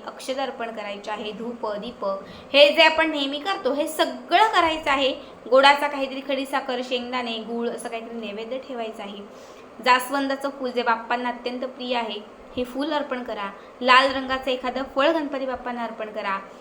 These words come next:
आणि त्याचबरोबर न चुकता उद्या गणपती बाप्पांना एकवीस दुर्वा अर्पण करा. ह्या सगळ्या गोष्टी करून झाल्या की त्याच्यानंतर हा उपाय, हा उपाय तुम्ही गणपती बाप्पांच्या मंदिरात जाऊनही करू शकतात किंवा आपल्या घरामध्ये गणपती बाप्पांची जी मूर्ती आहे, तर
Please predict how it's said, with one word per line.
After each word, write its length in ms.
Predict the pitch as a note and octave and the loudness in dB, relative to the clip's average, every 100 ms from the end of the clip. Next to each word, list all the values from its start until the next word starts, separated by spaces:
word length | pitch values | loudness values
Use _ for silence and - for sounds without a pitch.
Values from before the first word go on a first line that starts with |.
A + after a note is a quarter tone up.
| - | -4
आणि 260 | G#3+ A#3 A#3 | -2 -2 4
त्याचबरोबर 800 | A#3+ D4 - D4 A#3 A3+ G#3 G#3 | 8 8 6 0 0 -2 -2 -4
न 200 | G3+ B3 | -2 -4
चुकता 380 | D#4+ C4+ - A3+ | -6 -10 -2 -2
उद्या 300 | G#3+ G3+ A#3 - | 0 -4 -6 -8
गणपती 340 | G#3 G#3 G3+ G3+ | -10 -8 -10 -10
बाप्पांना 360 | G3+ G#3 G#3+ D4 | -10 -10 -10 -10
एकवीस 420 | G#3+ G3+ G3 C#4 - - | -12 -12 -12 -12 -10 -8
दुर्वा 240 | A3+ A3 | -8 -8
अर्पण 300 | G3+ - F3+ | -12 -14 -14
करा. 220 | F3+ F3 - - - - - | -12 -14 -16 -20 -20 -20 2
ह्या 120 | C#4 | 4
सगळ्या 380 | D4 E4 C#4+ D#4+ | 6 4 6 6
गोष्टी 280 | D#4+ D#4 D#4+ | 6 0 -4
करून 300 | D#4+ D4+ D4 | -4 -4 -4
झाल्या 280 | C#4+ C#4 A3 | -4 -6 -6
की 140 | D#4 | -6
त्याच्यानंतर 680 | C#4+ B3 C4 C4 A#3 G#3+ B3 | -4 -4 -4 -8 -8 -8 -10
हा 180 | - D4 | -10 -10
उपाय, 280 | D4 - E3 - - - - C4+ | -8 -8 -8 -12 -20 -20 0 8
हा 200 | D4 D4+ | 8 8
उपाय 260 | - D4+ | 6 6
तुम्ही 200 | E4+ D4+ | 6 0
गणपती 320 | C#4+ C4 B3+ | -2 -2 -4
बाप्पांच्या 420 | C4+ C4+ C#4 C4+ C#4 | -2 -2 -2 -4 -6
मंदिरात 400 | A3+ G#3+ A#3 B3+ C4 | -6 -4 -4 -2 -4
जाऊनही 360 | B3+ C4 C#4+ | -4 -4 -6
करू 240 | D4 C4+ B3+ | -4 -4 -4
शकतात 360 | B3 - C4+ C#4 - - - | -10 -6 -6 -6 -12 -20 -2
किंवा 180 | B3 B3+ | 6 6
आपल्या 280 | B3 C4 B3+ | 6 4 0
घरामध्ये 400 | B3 B3 B3 C#4 | 0 -2 -4 -6
गणपती 300 | C4+ B3 A#3 | -6 -8 -6
बाप्पांची 360 | A#3 A#3 A#3 | -4 -4 -8
जी 120 | A3+ | -10
मूर्ती 340 | A#3+ A3+ A3+ C#4+ | -8 -8 -4 0
आहे, 220 | B3+ G#3+ - | 0 -2 -10
तर 40 | - | -14